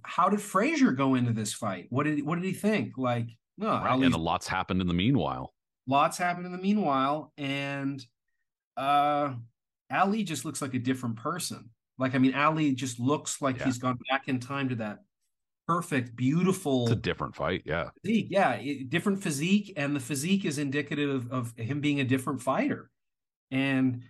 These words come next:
Speaker 1: Frazier is still Frazier. Like, Frazier's not different, but they have a different referee that is gonna, huge famous narrative for this fight is that Ali was just endlessly clinching,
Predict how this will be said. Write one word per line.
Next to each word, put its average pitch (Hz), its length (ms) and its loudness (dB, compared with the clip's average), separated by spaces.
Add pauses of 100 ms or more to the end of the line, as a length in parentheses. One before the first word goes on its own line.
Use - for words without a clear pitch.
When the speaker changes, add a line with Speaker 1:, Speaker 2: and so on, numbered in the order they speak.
(240)
Speaker 1:
Frazier 247 380 4
is 131 120 -2
still 165 240 -4
Frazier. 151 520 0
Like, 135 160 -4
Frazier's 165 360 -6
not 135 200 -2
different, 135 400 -4
but 120 180 -6
they 135 120 0
have 131 180 0
a - 20 -2
different 151 360 -2
referee 156 760 -2 (540)
that 135 200 0
is 131 140 -2
gonna, 135 320 -2 (120)
huge 254 520 4
famous 185 420 -2
narrative 160 420 0
for 135 120 -4
this 123 180 -2
fight 127 300 2
is 117 180 -2
that 117 240 -4
Ali 139 380 2
was 127 220 0
just 120 180 -8 (100)
endlessly 143 1300 0 (280)
clinching, 165 720 0